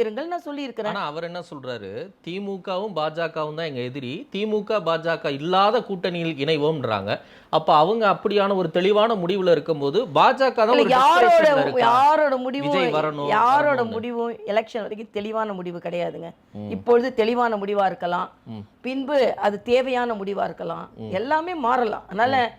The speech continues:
Speaker 2: ம். ம்.
Speaker 1: இதுதான் முடிவுன்னு சொல்ல முடியாது.
Speaker 2: சரி.
Speaker 1: காலம் சில
Speaker 2: ம்.
Speaker 1: முடிவுகளுக்கு பதில்
Speaker 2: இப்ப
Speaker 1: சொல்லும்.
Speaker 2: விஜய் உங்க கூட்டணிக்கு வந்தா அவருக்கு என்ன விதமான பாசிட்டிவ் அம்சங்கள்லாம் இருக்கும்னு நினைக்கிறீங்க?
Speaker 1: இல்ல, நாங்க வந்து, நாங்க வந்து எதிர்க்கட்சிகளின் ஓட்டு எதுவுமே
Speaker 2: ம்.
Speaker 1: சிதறக்கூடாது என்று
Speaker 2: இல்ல,
Speaker 1: நினைக்கிறேன்.
Speaker 2: அது நீங்க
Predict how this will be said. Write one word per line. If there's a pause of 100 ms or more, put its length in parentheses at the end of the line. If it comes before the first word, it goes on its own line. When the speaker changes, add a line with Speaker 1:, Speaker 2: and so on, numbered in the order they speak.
(160)
Speaker 2:
ம்.
ம்.
Speaker 1:
இதுதான்
முடிவுன்னு
சொல்ல
முடியாது.
Speaker 2:
சரி.
Speaker 1:
காலம்
சில
Speaker 2:
ம்.
Speaker 1:
முடிவுகளுக்கு
பதில்
Speaker 2:
இப்ப
Speaker 1:
சொல்லும்.
Speaker 2:
விஜய்
உங்க (100)
கூட்டணிக்கு
வந்தா
அவருக்கு
என்ன
விதமான
பாசிட்டிவ்
அம்சங்கள்லாம்
இருக்கும்னு
நினைக்கிறீங்க?
Speaker 1:
இல்ல,
நாங்க
வந்து, (280)
நாங்க
வந்து (200)
எதிர்க்கட்சிகளின்
ஓட்டு
எதுவுமே
Speaker 2:
ம். (100)
Speaker 1:
சிதறக்கூடாது
என்று
Speaker 2:
இல்ல,
Speaker 1:
நினைக்கிறேன்.
Speaker 2:
அது
நீங்க